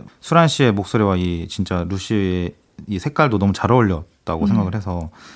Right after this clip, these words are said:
Speaker 1: 요즘, 요즘 이제 드라이브 할 때 자주 듣고 있습니다.
Speaker 2: 아니, 제가
Speaker 1: 음.
Speaker 2: 아도이의 그레이스를 듣는데
Speaker 1: 네.
Speaker 2: 옛 추억에 잠겼어요.
Speaker 1: <laughs> 무슨 옛 추억이요?
Speaker 2: 썩 좋진
Speaker 1: 네.
Speaker 2: 않은데.
Speaker 1: 아, 진짜?
Speaker 2: 그냥 뭔가 옛,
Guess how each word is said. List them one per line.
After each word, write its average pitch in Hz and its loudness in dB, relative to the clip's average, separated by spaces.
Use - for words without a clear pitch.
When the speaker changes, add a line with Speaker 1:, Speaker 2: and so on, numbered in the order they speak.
Speaker 1:
요즘, 123 0
요즘 117 4
이제 90 -2
드라이브 123 2
할 90 -2
때 - -6
자주 90 -6
듣고 - -6
있습니다. 82 -6
Speaker 2:
아니, 254 10
제가 247 8
Speaker 1:
음. 190 2
Speaker 2:
아도이의 262 6
그레이스를 262 0
듣는데 180 -2
Speaker 1:
네. - -6
Speaker 2:
옛 254 6
추억에 403 6
잠겼어요. 196 0
Speaker 1:
<laughs> 98 -2
무슨 107 2
옛 92 -2
추억이요? 95 -6
Speaker 2:
썩 349 0
좋진 277 4
Speaker 1:
네. 262 10
Speaker 2:
않은데. 208 2
Speaker 1:
아, 208 6
진짜? 131 2
Speaker 2:
그냥 339 10
뭔가 302 10
옛, 262 6